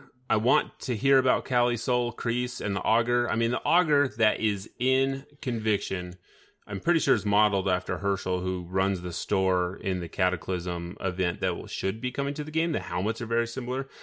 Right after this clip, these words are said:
So I don't know if that was just, "Hey, this is this character." I mean, they're taking him Ember, so I don't know what they do with that. You know, usually you hear the, the term Augur, and it's someone that can see the future or can, you know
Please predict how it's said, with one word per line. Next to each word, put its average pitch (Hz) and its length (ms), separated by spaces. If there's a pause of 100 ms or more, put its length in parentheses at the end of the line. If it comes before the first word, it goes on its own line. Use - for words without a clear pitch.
So - 140
I 104 40
don't 113 120
know 110 120
if 101 100
that 104 100
was 104 160
just, 98 180
"Hey, 107 160
this 92 240
is 95 120
this 95 160
character." 139 680 (260)
I 98 120
mean, 98 160
they're 95 120
taking 123 440
him 107 320
Ember, 143 520
so 95 220
I 101 80
don't 107 140
know 104 100
what 95 140
they 90 80
do 127 160
with 180 160
that. 160 260 (300)
You 120 80
know, 120 40
usually 135 380
you 107 160
hear 101 300
the, 90 340
the 98 100
term 95 300
Augur, 92 280
and 92 100
it's 98 100
someone 92 220
that 87 80
can 87 120
see 98 180
the 87 100
future 95 440
or 90 160
can, 85 280
you 90 100
know 85 300